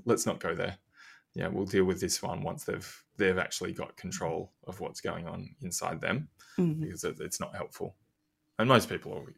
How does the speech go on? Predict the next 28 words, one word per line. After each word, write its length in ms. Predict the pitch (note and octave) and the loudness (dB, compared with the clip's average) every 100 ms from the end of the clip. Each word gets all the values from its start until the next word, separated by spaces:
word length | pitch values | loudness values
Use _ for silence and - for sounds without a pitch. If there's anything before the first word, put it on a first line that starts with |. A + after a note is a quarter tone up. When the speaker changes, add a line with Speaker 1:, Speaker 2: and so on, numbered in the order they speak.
| A2+ G2 | 2 4
Speaker 1:
will 40 | E2 | 4
Speaker 2:
Mm. 40 | |
Speaker 1:
acknowledge 440 | F#2 E2 D#2+ - | 2 -4 -4 -4
that 140 | - - | -4 -4
at 80 | - | -2
some 180 | - B2 | -4 -6
point. 180 | - A#3+ | 6 8
Speaker 2:
Um, 240 | A#3 G#3+ - - _ - | 8 6 0 -2 _ -4
so 320 | - - C4+ B3+ - | 4 12 12 10 -2
when 300 | A3 C#4+ C4+ | 10 12 12
dealing 340 | C4+ A#3 A3+ G#3+ | 10 8 8 6
with 140 | G3+ | 4
difficult 440 | F#3+ F3+ F#3+ F3+ | 2 2 4 4
customers, 500 | - F#3 - F3 E3 | 8 6 8 4 4
they're 140 | E3 E3 | 8 8
not 260 | E3+ G3 | 8 8
ones 260 | F3+ E3+ E3 | 8 6 8
that 160 | E3 D3+ | 8 10
are 120 | D3 | 8
perhaps 480 | D#3 D#3+ E3+ - - | 6 4 4 2 4
behaving 540 | E3 E3 D#3 D#3 D3+ | 6 8 6 4 4
in 100 | D#3 | 4
an 120 | D3+ | 4
extreme 580 | D3+ - - - E3 E3 | 2 0 0 4 6 6
fashion, 400 | D#3+ D3+ - D#3+ | 4 2 4 4
but 200 | D#3+ - | 4 4
ones 300 | F3+ F3 E3 | 6 6 6
that 200 | E3 D#3 | 6 6